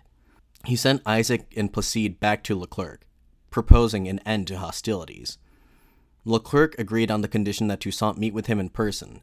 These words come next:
and sent word back with his sons. But Toussaint again refused to do this. Leclerc then declared Toussaint to be an outlaw, interpreting his refusal to cooperate as a declaration of war.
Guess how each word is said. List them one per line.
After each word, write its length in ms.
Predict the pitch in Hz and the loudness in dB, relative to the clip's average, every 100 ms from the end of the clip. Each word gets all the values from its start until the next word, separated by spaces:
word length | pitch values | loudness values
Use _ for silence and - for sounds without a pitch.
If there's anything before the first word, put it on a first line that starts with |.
| - | -8
and 140 | 101 | -4
sent 240 | - 123 | 0 0
word 260 | 107 110 98 | 0 -2 -2
back 220 | 90 90 | -6 -8
with 100 | 92 | -10
his 140 | 87 - | -10 -6
sons. 500 | 110 92 - - - _ _ _ _ - | -6 -6 -10 -16 -18 _ _ _ _ -6
But 120 | 104 | -4
Toussaint 440 | 101 - 113 101 - | -4 0 0 0 -4
again 340 | 98 117 107 | -2 0 0
refused 440 | 92 - 107 95 - | -4 -6 -4 -4 -6
to 60 | |
do 180 | 90 104 | -4 -4
this. 340 | - - - - _ _ _ _ _ | -4 -12 -16 -16 _ _ _ _ _
Leclerc 400 | - 104 123 123 | -8 -2 0 0
then 240 | - 113 117 | 0 0 0
declared 360 | 113 - 113 | -2 0 0
Toussaint 380 | 110 101 113 113 | 0 -2 0 -2
to 60 | 92 | -2
be 120 | 107 | -2
an 80 | 101 | 0
outlaw, 520 | 101 101 90 73 - - _ | -2 -4 -8 -16 -18 -20 _
interpreting 560 | 104 101 123 113 120 117 | -6 -4 -4 -2 -2 -2
his 180 | 110 92 | -2 -4
refusal 400 | 98 - 110 101 | -6 -2 -4 -4
to 160 | - | -6
cooperate 640 | 101 101 110 110 90 87 - | -4 2 2 2 -4 -12 -10
as 140 | 101 | -8
a 40 | 95 | -6
declaration 640 | - 107 95 98 95 92 | -4 -4 -4 -6 -6 -10
of 100 | 87 | -8
war. 380 | 92 87 - | -8 -8 -12